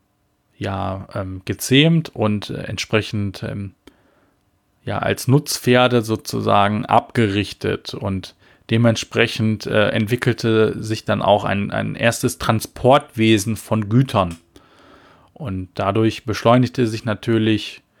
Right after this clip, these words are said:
ähm, die Überwindung großer Entfernungen und, äh,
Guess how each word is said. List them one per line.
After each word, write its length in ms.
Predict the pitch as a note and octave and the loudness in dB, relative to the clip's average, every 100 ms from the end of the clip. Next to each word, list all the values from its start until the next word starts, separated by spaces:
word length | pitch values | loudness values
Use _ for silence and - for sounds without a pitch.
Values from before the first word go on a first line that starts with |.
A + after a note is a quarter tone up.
| _ _ _ _ - | _ _ _ _ -8
ähm, 260 | G2+ G2 | -6 -6
die 100 | F#2+ | -2
Überwindung 640 | B2 A2+ G2 C3 D3 C3+ B2+ | 2 4 4 4 6 6 4
großer 420 | A2 B2+ - G#2 | 2 2 2 0
Entfernungen 880 | G#2+ - B2 C#3+ D3 C#3+ C#3 C#3 | 0 -2 0 2 4 4 2 -2
und, 400 | - A2 G#2+ G#2+ | -4 -4 -4 -4
äh, 200 | A#2+ A2 | -6 -6